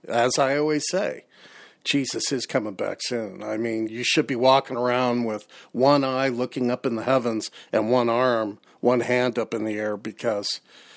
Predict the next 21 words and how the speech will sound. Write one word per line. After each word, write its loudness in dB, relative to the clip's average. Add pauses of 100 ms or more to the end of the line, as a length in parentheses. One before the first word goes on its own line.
(880)
uh, -2 (380)
the 4
Lord 4
really 0
could -2 (580)
just 2
say, 0
"Come 6
up 0
here," -10 (580)
at 4
any 0
moment. -8 (880)
Have 4
yourselves 4
a -12
great 0
rest 0
of -4
the -8
day. 2